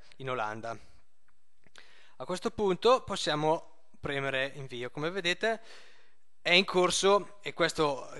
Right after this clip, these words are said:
richiede relativamente poco tempo, la creazione del sito web, e possiamo già vedere che la modalità è free, quindi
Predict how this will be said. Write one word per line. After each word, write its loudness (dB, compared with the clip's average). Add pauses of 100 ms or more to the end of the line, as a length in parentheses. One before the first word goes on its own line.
richiede 0 (120)
relativamente -2
poco -6
tempo, 0
la 2
creazione -2
del -2
sito -6
web, -6 (320)
e 0
possiamo -2
già 0
vedere 2
che -4
la 0
modalità -2
è -10
free, -8
quindi -6